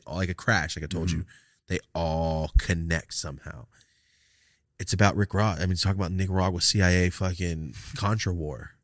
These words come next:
Speaker 1: about the kids selling rocks in fucking South Central. Rick Ross. I mean, Franklin, the real Franklin, was literally just on our show two weeks ago, and it's fucking crazy to think about how awesome that guy was. He sold more crack than anybody on the planet.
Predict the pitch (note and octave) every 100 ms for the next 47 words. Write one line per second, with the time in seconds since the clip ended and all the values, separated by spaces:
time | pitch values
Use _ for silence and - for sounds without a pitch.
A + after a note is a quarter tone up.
0 | _ _ _ - G2+ F2 G2 A2+ G2 G#2
1 | F#2+ F2 G2 F#2+ D#2 - F2+ E2 G2+ E2+
2 | - F2 D#2+ - F2+ D#2+ G#2+ G#2+ D2+ -
3 | D#2+ D#2 G#2 A2+ F2 - - - - -
4 | - - _ - D#3 E3 B2+ D#3+ G#3 D3+
5 | G#2+ A#2 A2 D3 G#3+ - A#2 A2+ A2+ G#2
6 | C3+ E3+ B2+ A2 A#2 - C#3 B2+ - C#3
7 | A2+ B2 C3+ D3+ G#2+ F#2 E2+ - _ _
8 | A#2+ - D2+ - B2+ D3+ C#3+ G#2 A#2 A2+
9 | G#2+ F#2+ G#2+ G2+ - G#2+ B2 - G#2 D2+
10 | E2 E2 C#2+ D2 A#2 C3 - _ _ _
11 | _ _ _ _ _ _ _ _ _ _
12 | _ G#2 - C#3 C3+ A#2 C#3 C#3+ A#2 C3
13 | C#3 C3+ B2 G#2 - D#3